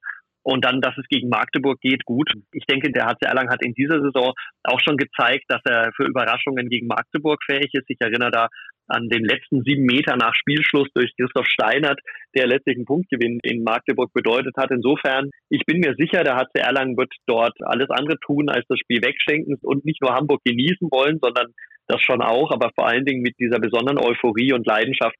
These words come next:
dieser Fahrt zum Final Four vielleicht auch die Kraft haben, für die ein oder andere Überraschung zu sorgen. Und Magdeburg ist sicherlich gewappnet und gewarnt vor dem H C Erlangen. Also ich bin gespannt, was uns da erwarten wird und ich gehe nicht davon aus, dass das ein klares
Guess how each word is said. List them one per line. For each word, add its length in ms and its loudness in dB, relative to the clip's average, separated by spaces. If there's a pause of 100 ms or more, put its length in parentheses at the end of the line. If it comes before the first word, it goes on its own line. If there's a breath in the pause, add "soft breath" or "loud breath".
(180)
dieser 240 -2
Fahrt 340 0 (180)
zum 140 -2
Final 380 -2
Four 360 2 (220)
vielleicht 320 -2
auch 140 -2
die 80 0
Kraft 320 -2
haben, 260 0
für 220 0
die 120 2
ein 180 2
oder 160 2
andere 220 0
Überraschung 500 0
zu 100 -6
sorgen. 400 2
Und 260 -2 (140)
Magdeburg 600 -2
ist 200 -6 (140)
sicherlich 420 0
gewappnet 440 0
und 140 -2
gewarnt 540 0
vor 160 0
dem 200 -4
H 100 -2 (120)
C 80 -4
Erlangen. 360 -2
Also 220 -2
ich 180 0
bin 140 0
gespannt, 480 0 (380 loud breath)
was 160 -4
uns 140 -6
da 100 -2
erwarten 440 0
wird 160 -2
und 140 -8
ich 160 -8
gehe 160 -2
nicht 200 -2
davon 280 -2
aus, 240 0 (420 loud breath)
dass 220 -4
das 120 -2 (140)
ein 80 -8
klares 420 0